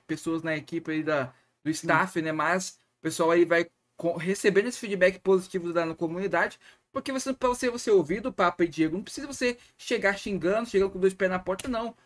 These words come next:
Speaker 1: Você pode simplesmente falar sua opinião, você pode chegar ali e falar, "Pô, tá, é, eu tô vendo que tá assim, assim, assim, pode melhorar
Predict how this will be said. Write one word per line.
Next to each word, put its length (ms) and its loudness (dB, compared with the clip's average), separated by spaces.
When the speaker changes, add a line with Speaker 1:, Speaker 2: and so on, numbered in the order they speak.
Speaker 1:
Você 200 -6
pode 360 -2
simplesmente 1120 -4
falar 320 2
sua 140 0
opinião, 540 -2
você 220 -4
pode 280 2
chegar 400 2
ali 280 0
e 20 0
falar, 240 0
"Pô, 320 -2
tá, 300 2
é, 120 4
eu 80 0
tô 140 -2
vendo 180 -2
que 60 -16
tá 120 2
assim, 260 -4
assim, 180 -6
assim, 280 -8
pode 300 -4
melhorar 500 -2